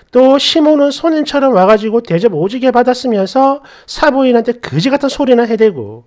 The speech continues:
이건 뭐 식모, 입주 도우미도 아니야. 그냥 노예로 부려 처먹은 거지. 딸부터가." 삼 번. "그래서 네 남편이랑 시모가 그랄지 하고 있을 때 너는 뭐 했는데?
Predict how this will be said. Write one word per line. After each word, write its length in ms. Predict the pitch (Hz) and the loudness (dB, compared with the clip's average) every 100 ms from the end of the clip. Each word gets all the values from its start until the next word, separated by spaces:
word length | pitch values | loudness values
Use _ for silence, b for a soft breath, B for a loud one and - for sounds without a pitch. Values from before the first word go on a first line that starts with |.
| B B B B 107 | B B B B -12
이건 360 | 107 165 226 | -2 0 0
뭐 320 | 143 175 226 | -2 -4 -4
식모, 760 | 240 - - 311 311 302 156 113 | -6 -6 -2 0 2 2 0 -4
입주 320 | 220 254 330 | -10 -6 -2
도우미도 400 | 285 226 240 269 | 2 2 2 0
아니야. 580 | 269 143 175 139 139 131 131 | -2 -2 -4 -6 -10 -16 _
그냥 280 | - 285 247 | -4 0 0
노예로 400 | 160 277 359 339 | 2 4 4 4
부려 180 | 247 277 | 0 -4
처먹은 500 | - - 247 269 277 | -2 -2 2 2 2
거지. 400 | 185 113 104 110 _ | -4 -6 -12 -20 _
딸부터가." 600 | 240 269 277 - 131 104 _ _ _ _ _ _ | 4 4 2 -6 -12 -12 _ _ _ _ _ _
삼 260 | - - 185 | -16 -8 -6
번. 200 | 190 233 _ _ _ _ _ _ _ _ _ _ _ _ _ | -8 -10 _ _ _ _ _ _ _ _ _ _ _ _ _
"그래서 580 | 220 240 202 107 98 _ _ _ | 0 0 0 -6 -10 _ _ _
네 160 | 127 190 | -6 0
남편이랑 560 | 185 247 269 247 226 | 2 2 2 0 0
시모가 440 | 240 - 277 262 240 | 0 -2 -2 0 0
그랄지 420 | 240 247 262 240 | 0 2 2 2
하고 260 | 208 226 208 | -2 -2 -2
있을 160 | 208 | -4
때 120 | 190 | -4
너는 240 | 180 226 262 | -2 -2 -2
뭐 180 | 170 127 | -6 -8
했는데? 600 | 175 196 196 240 123 101 | -6 -6 -6 -8 -10 -18